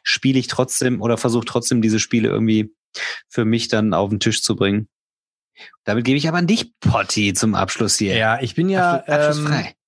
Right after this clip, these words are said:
Speaker 2: ich hab, bin da, tick da leider nicht so wie der Daniel. Manchmal stehe ich mir damit auch ein bisschen selber im Weg, aber ich hab da nicht so Bock drauf, solo zu zocken, bin ich ganz ehrlich. Ähm, weil halt einfach das Spielgefühl bei vielen Spielen halt einfach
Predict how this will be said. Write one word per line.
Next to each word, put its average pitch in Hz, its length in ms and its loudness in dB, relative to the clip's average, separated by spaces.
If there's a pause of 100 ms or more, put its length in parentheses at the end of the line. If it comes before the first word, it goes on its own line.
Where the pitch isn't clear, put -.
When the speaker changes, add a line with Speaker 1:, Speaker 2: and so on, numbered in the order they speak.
(120)
Speaker 2:
ich - 580 -4 (260)
hab, 147 180 2
bin 147 400 0
da, 151 340 0
tick 151 240 -8
da 156 100 0
leider 143 220 2
nicht 147 180 0
so 175 120 -2
wie 165 60 0
der 165 140 0
Daniel. 165 440 2
Manchmal 143 380 2
stehe 151 140 0
ich 139 80 -2
mir 151 60 2
damit 139 180 2
auch 143 60 2
ein 139 40 0
bisschen 135 220 0
selber 143 220 2
im 120 160 0
Weg, 151 260 0
aber 131 200 2
ich - 220 -6 (120)
hab 131 180 -6
da 131 160 0
nicht 139 180 -2
so 156 120 0
Bock 143 180 -4
drauf, 143 180 -4
solo 147 280 0
zu 147 120 -6
zocken, 147 300 -2
bin 139 100 2
ich - 120 -4
ganz 135 160 0
ehrlich. 143 360 0 (400)
Ähm, 127 840 2
weil 123 360 2
halt 135 120 0
einfach 127 320 0
das - 160 0
Spielgefühl 123 640 2
bei 117 200 -2
vielen 127 260 0
Spielen 120 300 0
halt 113 140 0
einfach 117 280 -2